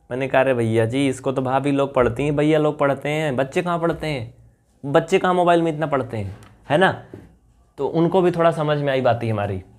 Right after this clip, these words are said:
चलो, ये हो गया, क्योंकि ये जो दर्द है ना, ये बीमारी जो है ना, एक प्रकार से गुप्त रोग जैसी है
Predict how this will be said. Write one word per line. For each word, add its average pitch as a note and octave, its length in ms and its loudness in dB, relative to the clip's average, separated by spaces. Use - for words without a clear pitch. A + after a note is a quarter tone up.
चलो, A#2+ 300 2
ये D3+ 100 2
हो F#3 140 4
गया, D#3 260 2
क्योंकि E3 200 -2
ये G3 200 6
जो E3+ 240 2
दर्द E3+ 340 4
है D#3+ 160 2
ना, D3 260 -2
ये C3 120 0
बीमारी D3 400 4
जो E3 160 2
है D3 60 0
ना, D#3 80 0
एक D#3 100 -2
प्रकार C#3+ 260 2
से C#3 140 -6
गुप्त C3+ 260 -4
रोग A#2+ 200 2
जैसी G#2+ 340 -2
है F2+ 240 -10